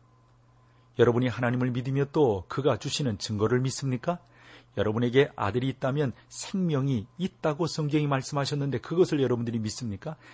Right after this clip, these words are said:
이 사실을 믿으시면 여러분들은 바로 영생을 얻으신 거죠. 요한은요,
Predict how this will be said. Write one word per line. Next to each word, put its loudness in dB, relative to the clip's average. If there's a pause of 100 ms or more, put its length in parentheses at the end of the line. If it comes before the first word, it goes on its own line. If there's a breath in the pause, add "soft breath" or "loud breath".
(140 loud breath)
이 2
사실을 -4
믿으시면 0 (300 loud breath)
여러분들은 -4 (480 soft breath)
바로 -6 (160)
영생을 -2 (280 soft breath)
얻으신 -4
거죠. -12 (1500 soft breath)
요한은요, 2